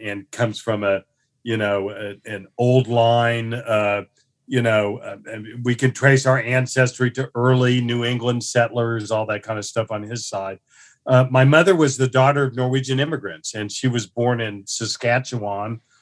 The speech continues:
uh, you know, on the way from Norway to, of course, they didn't go to Bay Ridge, Brooklyn, so they went to Minnesota. And, uh,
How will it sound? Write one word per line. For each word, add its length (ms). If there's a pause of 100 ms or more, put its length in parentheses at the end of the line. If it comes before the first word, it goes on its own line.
(260)
uh, 40
you 140
know, 200
on 260
the 100
way 360
from 240
Norway 680
to, 300
of 160
course, 420 (320)
they 120
didn't 180
go 200
to 320 (160)
Bay 180
Ridge, 420
Brooklyn, 520
so 280
they 140
went 220
to 80
Minnesota. 640 (420)
And, 360
uh, 240